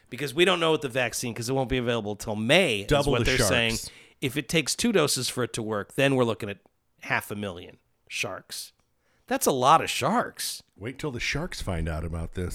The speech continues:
Speaker 1: So they're not thrilled. Scientists are working on alternatives to this squalene, 'cause, I mean, that's,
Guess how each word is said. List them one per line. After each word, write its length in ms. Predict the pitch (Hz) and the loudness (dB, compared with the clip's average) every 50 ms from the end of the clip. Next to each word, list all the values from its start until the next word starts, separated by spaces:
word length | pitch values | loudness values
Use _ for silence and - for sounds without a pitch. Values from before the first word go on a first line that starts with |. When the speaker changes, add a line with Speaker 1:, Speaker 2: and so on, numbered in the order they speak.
| - 131 - | -8 -8 -6
Speaker 1:
So 140 | - - 151 | -4 0 0
they're 100 | 147 160 | 2 4
not 240 | 165 196 - - - | 4 4 4 4 2
thrilled. 560 | 185 175 180 190 196 190 143 120 - - - - - - - - - - - - - - - - - - - - - - - - - - - - - - - | 4 6 6 8 8 8 6 4 0 -6 -16 -20 -20 -20 -20 -20 -20 -20 -20 -20 -20 -20 -20 -20 -20 -20 -20 -20 -20 -20 -20 -20 -20 -20 -20 -20 -20 -20 -14
Scientists 600 | - - - 170 175 180 - 170 165 147 - - | -8 -4 0 0 0 0 0 0 -2 0 0 0
are 80 | 160 147 | 0 0
working 360 | 151 175 - - 180 165 156 | 0 -2 -2 -2 -4 -2 0
on 100 | 143 139 | 2 2
alternatives 960 | 135 127 127 - - - - 269 285 294 269 208 156 135 117 110 113 110 - | 2 0 0 -2 -6 -8 -2 0 0 4 4 4 4 4 0 0 -2 -4 -6
to 180 | - - - 135 | -6 -4 -4 -2
this 240 | 117 117 113 - - | -2 -2 -4 -4 -4
squalene, 280 | - 135 123 127 127 | -2 -2 -2 -2 -4
'cause, 160 | - 180 - | -4 -2 -2
I 60 | 208 202 | 0 2
mean, 160 | 208 202 190 | 2 0 0
that's, 360 | 214 226 233 - - - - | -2 -4 -4 -4 -6 -8 -8